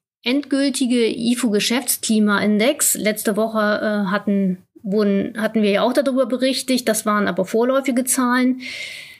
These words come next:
Äh, das endgültige Geschäftsklima ist im März auf sechsundachtzig Komma eins Punkte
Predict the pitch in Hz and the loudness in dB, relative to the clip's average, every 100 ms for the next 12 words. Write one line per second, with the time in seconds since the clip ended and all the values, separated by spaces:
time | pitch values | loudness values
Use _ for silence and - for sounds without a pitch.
0 | _ _ - 214 208 214 214 233 285 302 | _ _ -2 0 2 0 0 -2 0 0
1 | 294 269 277 262 233 240 247 240 - - | 0 0 0 0 0 0 -2 -4 -10 -14
2 | - 240 254 240 233 233 - 226 220 - | -8 -2 -2 0 0 -2 -2 -2 0 0
3 | - 214 220 208 214 233 233 - 208 202 | -2 0 0 2 0 0 -2 0 0 0
4 | 214 226 - 233 214 - - - 208 196 | -2 -2 -2 -4 -4 -4 -6 -2 -2 0
5 | 220 277 - 254 247 - 247 240 | 0 -2 -2 -4 -2 -2 -2 -2